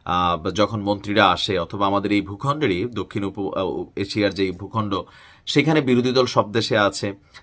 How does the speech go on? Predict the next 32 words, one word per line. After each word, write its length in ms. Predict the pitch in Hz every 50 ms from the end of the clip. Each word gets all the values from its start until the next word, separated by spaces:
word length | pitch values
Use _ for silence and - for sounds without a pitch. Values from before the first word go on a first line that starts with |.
| _ -
তাদের 280 | - 101 98 107 110 98
দেশের 260 | 110 104 104 117 107
নাগরিকরাও 500 | 104 95 95 98 104 107 104 - 139 135
ওইসব 200 | 120 110 117 101
দেশে 220 | 104 107 113 117
বসবাস 400 | 101 104 101 - 110 107 107 104
করে, 280 | - - 104 104 101 - - - - - _ _ -
তারা 220 | 160 156 175 175
কি 160 | - - 160
আসলে 240 | 143 127 123 131 123
ওইসব 320 | 113 107 104 - 107 104
দেশে 220 | 104 113 107 - 113
এই 200 | - - 110 107
ধরনের 240 | - 123 120 120 107 -
অতি 240 | - 117 - - 113
উৎসাহী 360 | 107 101 - - 110 104 104
কর্মকাণ্ডে 520 | 101 - 104 95 95 98 - 104 98 101 95
লিপ্ত 260 | 95 98 - - 98
হয়? 300 | 85 90 101 101 92 - - _ _ - - - - _ -
এখন 280 | - 131 131 170 180 175
ওই 120 | 170 165
যে 80 | 151 147
দেখলাম 500 | 107 101 123 120 - - 143 135 143 139
কার 140 | - 139
থেকে 260 | 139 - - - 139 131
তোমার 280 | - 135 120 120 113
থেকে, 280 | 110 - - 104 - 95
শিখলাম 440 | - - - - - 131 127 123 127
কার 120 | 131 127
থেকে 200 | - 147 135 143
তোমার 280 | - - 190 208 196 165
থেকে, 280 | - - 95 - -